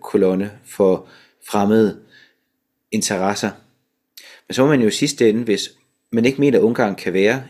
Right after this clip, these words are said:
i E U, jamen, så må man jo, øh, se, om man kan få dem lempet ud af,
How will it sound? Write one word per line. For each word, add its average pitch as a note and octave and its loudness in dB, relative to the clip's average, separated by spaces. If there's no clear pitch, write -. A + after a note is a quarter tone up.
i F#2 -8
E C3 4
U, A#2+ 0
jamen, G#2 -6
så C3 -4
må B2+ 0
man A2+ -4
jo, G2 -4
øh, - -20
se, - -2
om C3 0
man G#2+ -2
kan A2 -4
få A2 -4
dem A2 -6
lempet A2 2
ud C#4+ 0
af, F2 -6